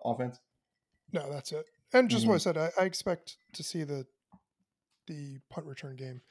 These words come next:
Speaker 2: have a quick turnaround. I wouldn't even be surprised if we saw a big play in the return game this weekend.
Speaker 1: Gotcha. Yeah. And, and I just,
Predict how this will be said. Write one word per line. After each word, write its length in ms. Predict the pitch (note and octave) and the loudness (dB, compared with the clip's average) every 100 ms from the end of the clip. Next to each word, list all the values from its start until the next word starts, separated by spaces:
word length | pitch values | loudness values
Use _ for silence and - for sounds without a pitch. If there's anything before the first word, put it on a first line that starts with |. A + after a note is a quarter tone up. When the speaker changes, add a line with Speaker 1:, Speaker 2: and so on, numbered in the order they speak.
| - _ | -20 _
Speaker 2:
have 120 | E3 | -8
a 60 | C#3+ | -4
quick 220 | - - | -6 -6
turnaround. 400 | D3 B2+ B2+ B2 | -10 -8 -10 -8
I 60 | C#3 | -4
wouldn't 180 | D3 C#3 | -4 -4
even 60 | |
be 80 | B2+ | -6
surprised 380 | - - B2+ B2+ | -8 -8 -10 -10
if 120 | A#2+ _ - | -16 _ -12
we 100 | D3 | -10
saw 140 | C3 C#3 | -8 -10
a 40 | |
big 220 | B2+ B2+ | -10 -14
play 300 | - C3+ B2 C3 _ | -12 -14 -14 -18 _
in 80 | C#3 | -10
the 60 | |
return 280 | B2+ B2+ C#3 | -10 -10 -12
game 160 | C3+ C#3 | -12 -12
this 160 | C#3+ - | -12 -14
weekend. 280 | E3 F3 D#3+ _ _ _ - | -12 -14 -14 _ _ _ -4
Speaker 1:
Gotcha. 400 | A#2+ G2+ G2+ F#2+ - | -2 -2 -2 -6 -8
Yeah. 280 | G#2+ G#2+ G2 | -4 0 0
And, 180 | A#2+ B2+ C3+ | 0 2 8
and 100 | D3 | 12
I 120 | D3+ | 12
just, 260 | G3+ - | 10 2